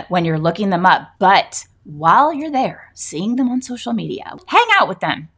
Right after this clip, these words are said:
engage with them while you're there. So don't just leave it as a simple follow.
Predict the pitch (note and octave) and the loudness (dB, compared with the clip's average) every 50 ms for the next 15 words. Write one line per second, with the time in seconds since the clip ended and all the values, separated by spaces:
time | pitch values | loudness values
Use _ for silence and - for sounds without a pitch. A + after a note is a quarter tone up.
0 | _ - B3 C4 B3 - F#3+ F#3+ F#3+ F#3+ G3 F#3 F#3 - D3+ D3+ D3 D3+ D3+ D#3 | _ 2 4 6 6 6 4 2 0 0 -4 -6 -6 -6 -6 -4 -2 -2 -2 -2
1 | D#3 D#3 D#3 - - - - - - _ _ _ _ - - A#3+ A3+ F#3+ - B3 | -4 -4 -4 -2 -2 -2 -4 -6 -8 _ _ _ _ -6 0 0 0 2 4 4
2 | B3 C4 D4 F#4+ - F4 E4 - - G#3+ A3 A#3 A#3+ A#3 G#3+ G#3 G#3 G3+ G3 F#3 | 4 4 2 0 -2 -6 -8 -6 -6 -4 -2 0 2 4 4 4 2 2 -2 -4
3 | - - F#3 G3 - F#3 G3 G3+ - - - D#3+ E3 D#3+ E3 F3+ G3 G#3 A#3+ C4 | -4 -4 -4 -4 -2 -4 -4 -6 -6 -2 2 4 4 4 4 4 4 4 4 4
4 | C4+ D#4 F4+ - | 4 2 0 -2